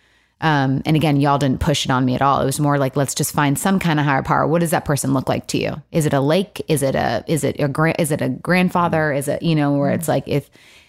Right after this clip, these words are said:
and so, yeah, they don't, they don't push it on you. But this last go around, it was,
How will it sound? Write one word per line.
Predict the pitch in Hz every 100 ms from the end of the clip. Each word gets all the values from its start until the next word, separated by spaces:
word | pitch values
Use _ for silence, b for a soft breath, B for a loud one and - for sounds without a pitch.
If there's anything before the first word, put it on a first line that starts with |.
| B B
and | 156 151
so, | 165
yeah, | 147
they | 143
don't, | 156 143
they | 160
don't | 147
push | - 170 -
it |
on | 139
you. | 139
But | 143 127 139
this | 165 156
last | 147 208 -
go | 147
around, | 139 135 131 135
it | - 127
was, | 139 135 127